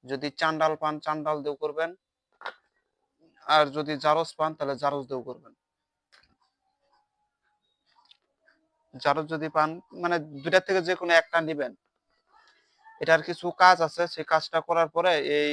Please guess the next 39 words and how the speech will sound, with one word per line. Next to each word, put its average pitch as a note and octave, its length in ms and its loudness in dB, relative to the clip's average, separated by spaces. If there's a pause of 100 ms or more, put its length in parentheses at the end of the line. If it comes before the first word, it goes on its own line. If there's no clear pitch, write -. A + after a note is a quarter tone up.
(220)
এটা C#3+ 200 -2
দিয়ে D3 200 -6
আপনারা D3 220 -16
কি D#3 160 -20
করতে D#3 240 -14
পারবেন D3 240 -2
সেটা C#3 240 -10
বলি। C#3 220 -6
যদি C#3 220 -10
কোনো C#3+ 240 -8
মেয়েকে C#3+ 360 -8
যদি C3 200 -16
ঘর C3 160 -16
থেকে C3+ 220 -12
বাইর C3 220 -4
করে C3+ 180 -12
নিয়ে C#3 100 -8
আসতে - 220 -16
চান, C#3+ 220 -12
বা C3+ 100 -8
কোনো C3+ 220 -14
মহিলা C3+ 460 -10
বা B2+ 220 -6
কোনো, B2+ 260 -16 (960)
আহ, B2 500 -6 (260)
মানে D3+ 340 -2
যে D3+ 160 -4
কোনো D#3 220 -6
খারাপ - 300 -4
কাজের C#3 220 -8
জন্য C3 220 -10
মহিলা C#3 500 -10
হোক, C#3+ 180 -12 (240)
যদি C3 180 -6
আপনার C#3+ 260 0
বাসায় C3+ 280 0
নিয়ে C#3+ 120 -4
আসতে C3+ 220 -10
চান, D3+ 180 -2